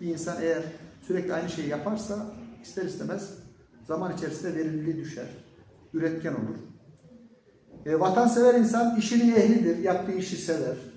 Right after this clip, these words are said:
En güzel şekilde yapmaya çalışır. Vatansever insan çalışkandır, yorulma bilmez. E, kendisini değiştirmek için, ülkesini değiştirmek için, insanları dönüştürmek için elinden gelen bütün gayretleri gösterir.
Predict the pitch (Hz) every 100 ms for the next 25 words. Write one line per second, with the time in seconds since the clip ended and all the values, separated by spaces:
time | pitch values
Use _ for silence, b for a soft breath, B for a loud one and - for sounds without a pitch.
0 | - - - - - - - - - -
1 | 202 202 175 165 151 147 135 131 117 127
2 | 113 107 107 110 - - - - _ -
3 | - - - _ _ 156 175 220 220 220
4 | 233 220 - 208 208 - - 180 202 -
5 | 196 180 143 143 - - - _ - 160
6 | 156 151 139 135 117 110 - - - -
7 | - - - - - - _ _ _ -
8 | 135 - 175 185 - 165 160 156 151 147
9 | 147 143 - - 120 - 160 156 165 156
10 | 156 143 139 131 - 139 135 - - -
11 | 165 156 170 165 156 147 143 143 - 139
12 | 135 - - - 156 160 147 139 135 135
13 | 156 139 127 123 - - - - - -
14 | - - -